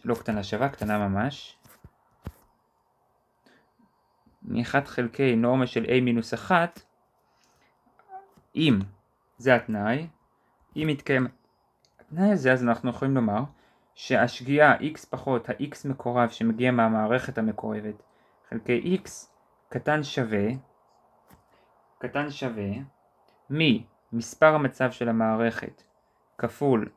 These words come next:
הנורמה של המטריצה, חלקי הנורמה של המטריצה,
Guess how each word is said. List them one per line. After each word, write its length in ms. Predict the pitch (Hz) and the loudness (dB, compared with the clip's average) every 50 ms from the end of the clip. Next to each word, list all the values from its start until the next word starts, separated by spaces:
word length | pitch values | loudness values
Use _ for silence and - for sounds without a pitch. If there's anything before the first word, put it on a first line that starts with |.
| _ _ - | _ _ -2
הנורמה 600 | - 117 117 117 117 113 110 110 110 110 113 113 | 0 2 2 4 4 4 4 4 4 4 2 0
של 180 | - - 120 | 0 0 0
המטריצה, 520 | 120 120 117 117 - 127 127 - - 180 208 220 - _ _ _ _ _ _ _ _ _ _ _ _ _ _ _ _ _ _ _ _ _ _ _ _ _ _ _ _ _ _ _ _ _ _ _ _ _ _ _ _ _ _ _ _ _ _ _ _ _ - - - _ _ | 0 0 0 -2 -2 -2 -2 -2 -4 -6 -6 -6 -10 _ _ _ _ _ _ _ _ _ _ _ _ _ _ _ _ _ _ _ _ _ _ _ _ _ _ _ _ _ _ _ _ _ _ _ _ _ _ _ _ _ _ _ _ _ _ _ _ _ -20 -20 -20 _ _
חלקי 720 | - - - - 127 120 113 - - 113 101 101 107 123 135 135 - _ _ _ _ _ _ _ _ _ _ _ _ _ _ _ _ _ _ _ _ _ _ _ _ _ _ _ _ _ _ _ - | -18 -6 -2 0 0 0 0 -2 -2 -2 0 0 -2 -4 -4 -8 -14 _ _ _ _ _ _ _ _ _ _ _ _ _ _ _ _ _ _ _ _ _ _ _ _ _ _ _ _ _ _ _ -2
הנורמה 360 | 113 117 135 143 151 151 143 | 0 4 4 4 4 4 0
של 160 | 135 - 131 | -2 -4 -4
המטריצה, 600 | 123 117 113 104 - 110 104 98 98 - 123 127 | -4 -4 -4 -6 -8 -8 -8 -8 -8 -6 -6 -6